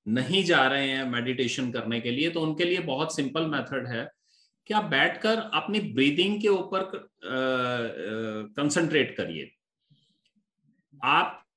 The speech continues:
आंखें बंद करके नोटिस कीजिए कि किस टाइम पे you are breathing in and कब आप ब्रीथ आउट कर रहे हैं। बस उसको ऑब्जर्व करते रहिए, आपका माइंड चारों तरफ से हट जाएगा।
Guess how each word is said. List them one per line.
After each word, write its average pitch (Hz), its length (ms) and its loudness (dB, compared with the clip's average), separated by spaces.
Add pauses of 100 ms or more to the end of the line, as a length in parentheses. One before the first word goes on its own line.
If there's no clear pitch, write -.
(120)
आंखें 147 360 0
बंद 175 200 2
करके 185 320 2
नोटिस 165 540 4
कीजिए 170 440 2
कि 175 160 -2
किस 202 360 0
टाइम 170 240 0
पे 180 380 0
you 160 100 2
are 160 160 2
breathing 131 460 0
in 139 180 -2
and 139 360 -6 (140)
कब 147 180 0
आप 143 140 2
ब्रीथ 117 320 0
आउट 117 300 0
कर 104 80 -4
रहे 95 240 -8
हैं। 90 260 -12
बस 156 280 -4
उसको - 360 -2
ऑब्जर्व 147 560 2
करते 151 340 0
रहिए, 165 300 2
आपका 139 400 -4
माइंड 165 380 -2
चारों 151 340 2
तरफ 165 260 -2
से 185 200 -6
हट 117 220 -4
जाएगा। 101 480 -4